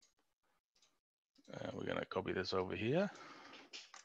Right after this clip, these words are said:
And, uh, num digits, uh, we're gonna say one.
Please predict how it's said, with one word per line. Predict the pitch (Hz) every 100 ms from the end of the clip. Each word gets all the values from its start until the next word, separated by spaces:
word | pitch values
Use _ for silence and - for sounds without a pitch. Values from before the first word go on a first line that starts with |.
| - - - - _ - - _ _ - - - - _ _ -
And, | 135 147 147 139 135 135 135 135 131 - - -
uh, | 113 113 107 95 - - - - - - - - - - _ -
num | 156 156 156 156 135 - - _ - - - - - - - - - - - - - - - -
digits, | 117 110 117 113 139 - - -
uh, | 104 95
we're | 98
gonna | 98 92
say | - 95
one. | 87 87 87 85 69 69